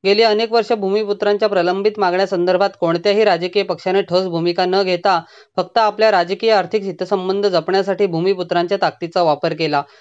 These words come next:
त्यामुळे शासकीय अधिकारी यांनी प्रकल्पग्रस्त शेतकरी, मच्छीमार, कोळी बांधव, बारा बलुतेदार, भूमिहीन, शेतमजूर, आदिवासी, मिठागर कामगार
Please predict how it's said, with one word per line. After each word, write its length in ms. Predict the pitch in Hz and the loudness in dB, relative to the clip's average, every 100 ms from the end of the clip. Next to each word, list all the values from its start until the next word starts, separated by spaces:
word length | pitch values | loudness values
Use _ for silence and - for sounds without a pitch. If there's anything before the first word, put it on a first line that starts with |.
| _ - | _ -2
त्यामुळे 280 | 214 226 220 | 0 2 2
शासकीय 400 | 190 165 - 214 | 0 -2 0 2
अधिकारी 440 | 196 208 214 208 | 4 4 4 4
यांनी 200 | 202 202 | 4 2
प्रकल्पग्रस्त 920 | 208 180 185 202 202 202 185 180 - 214 208 | 0 0 0 -2 0 -2 0 -2 0 -4 -2
शेतकरी, 420 | 160 - 202 208 | -4 0 2 2
मच्छीमार, 580 | 180 160 - 208 196 156 - _ - | 0 -4 -2 2 2 -2 -12 _ 0
कोळी 220 | 190 214 | 2 4
बांधव, 340 | 202 202 214 | 2 2 2
बारा 280 | 190 165 196 | 2 2 2
बलुतेदार, 520 | 196 190 202 202 214 | 0 0 0 2 2
भूमिहीन, 380 | 175 151 185 208 202 | 0 -2 0 0 -2
शेतमजूर, 480 | 175 196 196 190 208 | -4 0 0 2 0
आदिवासी, 540 | 160 156 196 202 214 | 0 2 2 2 0
मिठागर 420 | 190 160 185 202 | 0 0 0 0
कामगार 460 | 190 165 175 196 | 0 -2 0 0